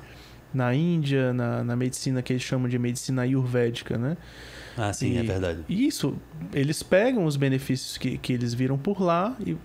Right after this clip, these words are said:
Speaker 1: vamos trazer aqui pra nossa realidade e vamos estudar. Aí eles pegam, eles, eles, aí tem observado que a cúrcuma é um excelente anti-inflamatório natural, entendeu?
Speaker 2: Dentre outras coisas, né, que, que tem na,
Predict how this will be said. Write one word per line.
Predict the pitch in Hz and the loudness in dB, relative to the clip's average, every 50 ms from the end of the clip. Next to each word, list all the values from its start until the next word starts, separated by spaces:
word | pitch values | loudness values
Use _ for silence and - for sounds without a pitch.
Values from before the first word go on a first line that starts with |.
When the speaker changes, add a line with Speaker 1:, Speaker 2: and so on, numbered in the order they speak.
| - - | -12 -8
Speaker 1:
vamos | - 143 147 143 160 160 | -4 -2 0 0 -2 -2
trazer | - - 175 170 170 160 151 | -2 0 0 2 2 0 0
aqui | 147 - 147 | 0 -2 -2
pra | 139 - 131 | -2 -2 -2
nossa | 123 127 127 - - 135 | 0 0 -2 -2 0 0
realidade | 135 139 131 127 127 127 131 131 151 165 165 | 0 2 2 2 0 2 2 2 2 0 0
e | 156 | 0
vamos | 156 151 151 151 | 0 0 0 0
estudar. | 147 147 - - - 156 165 165 156 143 135 - - - - - - - - - - - - - - - - - - - - - - - - - - - | 0 -2 -4 -4 -4 -2 0 0 0 -2 -4 -6 -12 -20 -20 -20 -20 -20 -20 -20 -20 -20 -20 -20 -20 -20 -20 -20 -20 -20 -20 -20 -20 -20 -20 -16 -10 -4
Aí | - - 143 147 | -2 0 0 0
eles | 165 196 - - | 0 -2 -4 0
pegam, | - 214 208 214 226 226 240 202 | 2 4 4 4 4 4 2 2
eles, | 180 170 165 165 - | 4 2 2 2 0
eles, | - 147 147 147 - - - - - - - - - - - - - | -2 -2 -2 -4 -8 -10 -14 -18 -18 -18 -20 -20 -20 -20 -12 -4 -2
aí | 131 123 131 131 - 139 135 - - - | -2 0 0 0 -2 -4 -8 -12 -8 -2
tem | - 143 135 | 0 2 2
observado | 127 127 127 - - 180 175 160 143 151 170 | 2 2 0 0 2 2 4 4 2 2 0
que | - - | 0 -2
a | 190 175 | -4 -4
cúrcuma | - - - 185 196 196 - - 233 226 240 226 | -4 -4 -2 0 0 0 0 -2 -2 0 0 2
é | 208 175 | 2 2
um | 147 | 2
excelente | 143 - - - 151 139 143 165 - - 180 | 0 0 0 0 0 2 2 0 0 0 -2
anti-inflamatório | 175 - - 165 - - 156 151 147 135 139 139 143 143 147 151 | -2 0 -2 -2 -2 0 0 0 0 0 0 0 0 2 2 0
natural, | 147 139 143 143 - 147 139 127 127 127 131 139 139 - - - - - - - - - - - - - - - - - | 0 -2 -2 0 0 2 2 2 2 0 0 -2 -4 -8 -16 -18 -18 -20 -20 -20 -20 -20 -20 -20 -20 -20 -18 -12 -8 -8
entendeu? | 135 - - 123 123 131 143 170 | -6 -4 -4 -2 0 0 0 0
Speaker 2:
Dentre | 156 110 135 147 139 143 165 160 | 2 2 2 2 2 0 0 2
outras | 147 147 151 147 143 135 135 - | 2 2 2 2 0 -2 -2 -2
coisas, | - 127 120 120 104 101 95 | 0 0 2 2 2 2 0
né, | 98 101 95 | 0 0 -2
que, | - - 95 90 | -2 -2 -4 -4
que | - - 98 | -2 -4 -4
tem | - - 98 | -2 -2 -2
na, | 95 95 87 | 0 0 -2